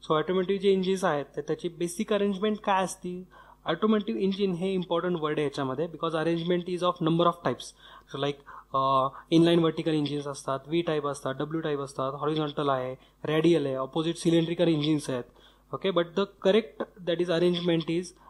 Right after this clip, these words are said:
uh, for automotive engines is option number four, that is V type, inline type and opposite type. Okay, so option number four is the correct one,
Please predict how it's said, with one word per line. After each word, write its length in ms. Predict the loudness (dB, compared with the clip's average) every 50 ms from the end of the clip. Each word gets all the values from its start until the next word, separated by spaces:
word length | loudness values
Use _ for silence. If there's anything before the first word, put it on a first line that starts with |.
| -20 -20 _ _ -4
uh, 160 | -2 -2 -2 0
for 220 | 0 0 0 0 -2 -8 -12 _
automotive 640 | -2 -2 2 2 4 4 4 2 2 0 -4 -6 -6 -8 -10 -12 -2 0
engines 500 | 2 2 2 2 0 -2 -2 -2 -6 -8 _ _
is 140 | -10 -6 -6
option 300 | -6 -6 -4 -2 0 0
number 260 | 2 2 0 -2 -4
four, 300 | -4 -4 -2 -2 -2 -2 -4 -6
that 160 | -6 -6 -6 -8
is 100 | -10 -12 -10 -6
V 140 | -4 -4 -2
type, 340 | -2 -2 -2 -2 -2 -6 -12 _ _ _ _ _ _ _
inline 360 | 4 4 6 6 4 2 2
type 220 | 0 -2 -4 -6 -8 -14 _ -6
and 120 | -2 0
opposite 340 | 0 0 0 -4 -4 -4 -6
type. 140 | -12 -14 -14 _ _ _ _
Okay, 300 | -10 -6 -6 -6 -6 -6 -10 -20 _ _
so 140 | -4 -4 -2
option 240 | -2 -2 -4 -2 -2
number 300 | -2 -2 -2 -4 -6 -6 -8 -8
four 260 | -8 -6 -6 -8 -10 -12 -14
is 100 | -14 -10
the 100 | -10 -12
correct 380 | -10 -4 -2 -2 -2 -2 -4 -4
one, 240 | -2 -2 -2 -2